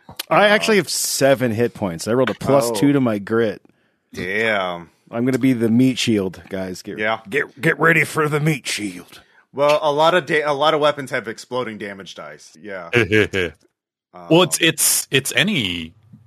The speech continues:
Speaker 3: uh, gun, at least, isn't it? Like, if you roll max
Speaker 2: No.
Speaker 3: damage, you roll another die, or is that
Speaker 2: No, it's the ones that have an asterisk. So, like, small
Speaker 3: Oh, okay.
Speaker 2: derringers and actually, uh, sawed-offs don't have that. Sawed-offs roll
Speaker 3: Gotcha.
Speaker 2: more dice.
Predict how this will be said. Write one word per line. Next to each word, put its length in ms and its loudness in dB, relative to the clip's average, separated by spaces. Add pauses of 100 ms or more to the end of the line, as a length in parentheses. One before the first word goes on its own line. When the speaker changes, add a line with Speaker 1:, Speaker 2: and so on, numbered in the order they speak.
Speaker 3:
uh, 360 0
gun, 560 -2
at 160 -6
least, 320 -8
isn't 200 0
it? 120 2
Like, 180 0
if 120 -10
you 100 -2
roll 160 2
max 280 0
Speaker 2:
No. 80 -10
Speaker 3:
damage, 300 0
you 100 -6
roll 220 0
another 220 -2
die, 380 0
or 100 -2
is 140 -6
that 200 -2
Speaker 2:
No, 280 -2
it's 260 -8
the 80 -10
ones 280 -12
that 280 -10
have 220 -14
an 80 -16
asterisk. 540 -18
So, 140 -14
like, 240 -12
small 340 -10
Speaker 3:
Oh, 580 6
okay. 160 2
Speaker 2:
derringers 720 -6
and 300 -16
actually, 480 -16
uh, 140 -14
sawed-offs 500 -8
don't 200 -18
have 260 -20
that. 320 -20
Sawed-offs 600 0
roll 100 -8
Speaker 3:
Gotcha. 0 -
Speaker 2:
more 100 -4
dice. 420 -14